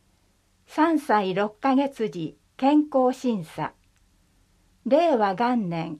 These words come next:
七月一日から八月六日生まれの人。歯の親子教室。令和二年七月二日から七月二十六日生まれの人。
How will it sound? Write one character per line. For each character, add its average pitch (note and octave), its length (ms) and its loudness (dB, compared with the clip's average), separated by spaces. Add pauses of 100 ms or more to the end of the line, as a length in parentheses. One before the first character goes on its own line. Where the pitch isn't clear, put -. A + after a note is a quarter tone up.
七 - 300 -4
月 C#4+ 300 0
一 C4 300 -2
日 C4 300 -4
か F3 140 -4
ら E3 240 -4 (280)
八 B3+ 340 -4
月 C#4 320 -2
六 A#3+ 160 0
日 D4+ 120 2
生 C#4+ 220 0
ま C#4 200 0
れ F3+ 120 -4
の D#3+ 160 -6
人。 - 420 -12 (1500)
歯 D#4+ 180 0
の A3+ 240 4
親 C4 260 2
子 C4+ 160 0
教 A#3 320 -2
室。 - 460 -14 (880)
令 D#4 340 4
和 G3 200 0
二 A#3+ 180 2
年 D#3 320 -4 (240)
七 - 280 -4
月 C#4+ 340 0
二 - 220 -10
日 B3+ 180 0
か A3 160 -4
ら F#3+ 220 -2 (220)
七 - 300 0
月 C#4 320 0
二 C#4+ 200 4
十 A#3+ 220 0
六 G#3 300 -2
日 C4+ 300 2
生 B3+ 100 2
ま A#3+ 160 0
れ D#3+ 160 -4
の D3+ 100 -4
人。 - 400 -10